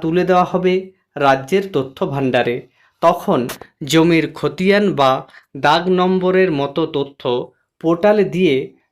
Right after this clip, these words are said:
সহজেই পাওয়া যাবে অতীত মালিকানার যাবতীয় তথ্য। সেই সঙ্গে যতবার ওই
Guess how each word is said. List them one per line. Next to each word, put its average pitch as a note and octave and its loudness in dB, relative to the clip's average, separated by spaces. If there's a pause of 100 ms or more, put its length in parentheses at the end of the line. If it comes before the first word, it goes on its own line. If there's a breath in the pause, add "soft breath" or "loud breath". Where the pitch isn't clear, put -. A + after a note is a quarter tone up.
(120)
সহজেই G3 2 (120)
পাওয়া C#3+ 2
যাবে D#3+ 2 (400)
অতীত G3 -2 (160)
মালিকানার C#3 0 (460)
যাবতীয় C#3 2 (100)
তথ্য। - -2 (640)
সেই G#3+ 4 (120)
সঙ্গে B3 2 (260)
যতবার G#3 0 (320)
ওই F3+ 2